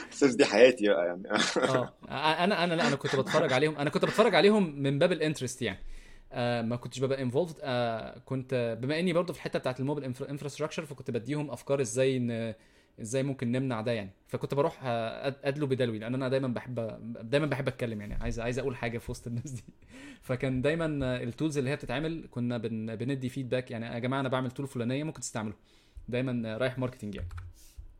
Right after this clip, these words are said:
Speaker 2: آه، فكان، فكان الموضوع زي ما أنت، <laughs> زي ما أنت بتقول كده. آه، هو بص، هي من ضمن الحاجات برضو اللي أعتقد ساعدتني من الستارت اب،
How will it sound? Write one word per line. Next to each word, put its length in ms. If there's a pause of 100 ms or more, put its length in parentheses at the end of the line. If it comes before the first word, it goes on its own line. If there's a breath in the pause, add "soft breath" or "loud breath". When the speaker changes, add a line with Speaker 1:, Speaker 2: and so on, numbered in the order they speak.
(320)
Speaker 2:
آه، 440
فكان، 320
فكان 260
الموضوع 260
زي 140
ما 60
أنت، 80
<laughs> 600
زي 140
ما 60
أنت 100
بتقول 180
كده. 140
آه، 160
هو 160
بص، 200
هي 340
من 200
ضمن 140
الحاجات 280
برضو 220
اللي 320
أعتقد 540
ساعدتني 400
من 100
الستارت 420
اب، 100